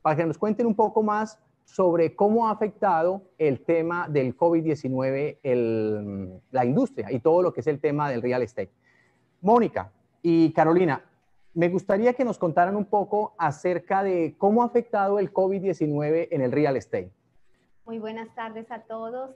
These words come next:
Speaker 2: y gracias, Juan Carlos, por la oportunidad de estar aquí con todos los audientes. Eh, bueno, esa es una pregunta que muchas personas se han hecho y especialmente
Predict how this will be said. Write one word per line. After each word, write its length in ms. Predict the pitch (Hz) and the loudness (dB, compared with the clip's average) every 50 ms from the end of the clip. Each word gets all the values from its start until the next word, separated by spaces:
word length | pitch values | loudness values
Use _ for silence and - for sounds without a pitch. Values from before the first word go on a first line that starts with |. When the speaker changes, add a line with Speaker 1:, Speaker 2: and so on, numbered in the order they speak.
| - | -18
Speaker 2:
y 100 | 240 208 | -20 -20
gracias, 440 | 180 190 233 233 240 240 - 311 294 - | -14 -10 -8 -8 -8 -10 -12 -18 -16 -14
Juan 180 | - 254 247 - | -14 -14 -14 -14
Carlos, 560 | - - 214 214 214 220 220 226 226 - _ _ - | -12 -12 -12 -10 -10 -12 -14 -14 -14 -16 _ _ -14
por 300 | 226 214 214 214 208 190 | -10 -10 -10 -10 -10 -10
la 200 | 214 208 202 202 | -8 -6 -6 -8
oportunidad 680 | 196 - 208 196 - - 208 208 202 196 202 196 214 208 | -8 -12 -16 -18 -16 -14 -14 -14 -10 -8 -8 -8 -8 -8
de 120 | 208 202 | -10 -14
estar 320 | 190 196 _ - 202 190 190 | -14 -14 _ -12 -12 -10 -10
aquí 400 | 196 190 _ - 233 233 240 240 _ _ _ _ _ _ | -12 -14 _ -18 -18 -18 -18 -20 _ _ _ _ _ _
con 220 | - 220 208 208 | -14 -14 -14 -12
todos 260 | - 214 202 202 208 | -10 -10 -8 -8 -8
los 200 | 208 208 208 208 - | -10 -12 -12 -14 -16
audientes. 580 | 196 185 180 185 175 165 160 156 156 156 160 _ _ _ _ _ _ _ _ _ _ - | -18 -16 -16 -16 -16 -16 -16 -18 -20 -20 -20 _ _ _ _ _ _ _ _ _ _ -12
Eh, 540 | 247 233 226 220 220 220 214 208 208 190 - | -10 -10 -8 -8 -8 -8 -8 -8 -10 -10 -12
bueno, 400 | 202 214 254 254 247 226 208 185 - | -10 -8 -8 -6 -6 -8 -12 -12 -12
esa 240 | 202 202 190 254 254 | -14 -14 -12 -12 -12
es 120 | 247 - | -12 -12
una 220 | 294 277 269 277 | -10 -10 -10 -8
pregunta 680 | - 277 262 240 226 226 220 220 214 - 240 254 254 _ _ | -8 -10 -10 -10 -10 -10 -10 -10 -10 -8 -8 -8 -10 _ _
que 420 | 262 226 208 208 202 196 185 190 _ | -10 -8 -8 -8 -10 -10 -14 -16 _
muchas 460 | 202 214 226 262 277 277 - 320 320 - | -12 -10 -10 -10 -10 -10 -12 -14 -14 -12
personas 600 | - 262 233 240 _ - 226 208 208 208 208 196 _ | -12 -14 -14 -14 _ -14 -12 -10 -10 -10 -12 -12 _
se 120 | - 214 196 | -14 -12 -12
han 180 | 185 185 202 | -12 -12 -12
hecho 480 | 214 220 214 208 214 - 220 220 214 - - | -12 -12 -14 -14 -16 -16 -14 -14 -14 -14 -14
y 100 | 226 208 | -14 -14
especialmente 1040 | 190 185 _ - 208 185 _ - 208 208 220 247 254 269 277 269 - 302 302 285 | -14 -14 _ -18 -20 -18 _ -10 -10 -10 -10 -12 -12 -14 -14 -16 -16 -16 -16 -16